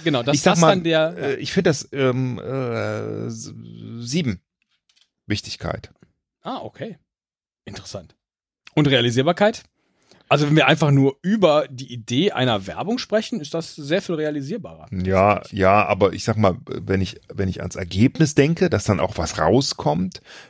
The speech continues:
Speaker 2: würde ich sagen, jetzt nicht zehn,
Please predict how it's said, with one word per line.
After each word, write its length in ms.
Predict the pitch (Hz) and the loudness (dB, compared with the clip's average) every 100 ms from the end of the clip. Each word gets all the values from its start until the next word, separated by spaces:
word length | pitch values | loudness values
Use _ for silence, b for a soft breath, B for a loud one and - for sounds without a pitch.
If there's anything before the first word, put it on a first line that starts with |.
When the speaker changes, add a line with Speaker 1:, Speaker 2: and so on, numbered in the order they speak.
| B | B
Speaker 2:
würde 180 | 110 107 | 0 2
ich 60 | - | 4
sagen, 360 | 95 95 92 | 4 4 2
jetzt 320 | 78 92 - | -2 -4 -2
nicht 500 | 101 139 - - - _ _ | 0 0 0 -6 -8 _ _
zehn, 560 | - 190 196 147 165 | 0 4 6 4 0